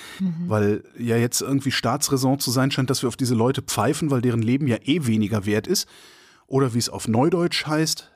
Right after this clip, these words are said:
Speaker 2: weil die ja nur mit und nicht an Covid sterben.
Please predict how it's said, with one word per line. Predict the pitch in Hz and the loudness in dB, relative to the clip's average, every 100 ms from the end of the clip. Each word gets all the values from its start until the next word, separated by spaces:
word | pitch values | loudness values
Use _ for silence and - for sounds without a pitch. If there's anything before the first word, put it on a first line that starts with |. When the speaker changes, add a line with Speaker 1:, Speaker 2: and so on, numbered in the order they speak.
| _ | _
Speaker 2:
weil | 101 110 | -6 -2
die | 117 | 2
ja | 123 | 2
nur | 117 120 | 2 0
mit | 104 170 190 - - - - _ | 2 0 -2 -8 -16 -20 -20 _
und | 117 120 | -10 -6
nicht | 120 - | -8 -2
an | 151 185 | 0 0
Covid | - 107 95 - | 0 -2 -4 -4
sterben. | - 80 73 92 | -4 -4 -4 -8